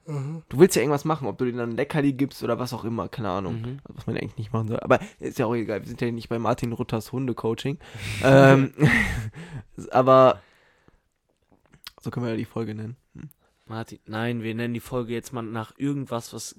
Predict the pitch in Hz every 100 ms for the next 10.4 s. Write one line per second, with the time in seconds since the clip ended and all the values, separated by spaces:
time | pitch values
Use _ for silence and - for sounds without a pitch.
0 | 120 123 117 120 - 120 - 104 104 -
1 | - 104 - 110 - 139 127 139 110 127
2 | 107 - 117 110 110 139 151 110 - _
3 | _ _ - 135 - 226 143 113 - -
4 | 143 123 147 165 156 175 180 - 185 127
5 | 120 - 117 - 113 117 - 196 - 202
6 | 175 160 180 143 156 160 160 151 156 -
7 | 196 - 135 123 127 131 139 175 190 147
8 | 151 156 165 147 - 147 - 139 165 190
9 | 170 - 190 - - 160 143 139 - 185
10 | 143 120 143